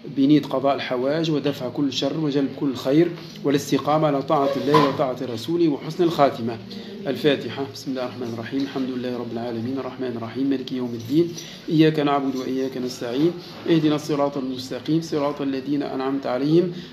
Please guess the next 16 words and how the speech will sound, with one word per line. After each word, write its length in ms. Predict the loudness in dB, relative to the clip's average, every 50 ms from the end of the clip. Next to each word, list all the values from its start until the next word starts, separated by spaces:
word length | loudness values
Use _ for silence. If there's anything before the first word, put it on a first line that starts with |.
| -8 0
غير 200 | 4 6 6 6
المغضوب 500 | 6 4 2 2 0 0 0 0 0 2
عليهم 320 | 2 0 2 2 2 2 2
ولا 120 | 2 0
الضالين، 1160 | -2 -4 -4 -4 -2 0 0 0 0 0 -2 -2 -2 -2 -2 -4 -4 -4 0 2 2 2 2 0 -4 -12 -16 -16 -8 -2 0
آمين. 460 | 2 2 2 2 2 2 2 2 2
وصلى 260 | 0 0 0 0 2
الله 260 | 2 2 2 2 2
على 140 | 0 -2 -2
سيدنا 420 | -2 -4 -4 -4 -2 -2 -2 -2
محمد 440 | -2 -4 -4 -4 -2 -2 -2 0 0
وعلى 560 | 0 0 0 -2 -2 -2 -2 -4 -2 0 0
آله 160 | 0 0 -2 -4 -6
وصحبه 380 | -8 -6 -8 -8 -8 -6 -6 -6
وسلم 400 | -6 -4 -2 -2 -2 0 -2 -2
تسليما 400 | -6 -6 -6 -4 -2 0 0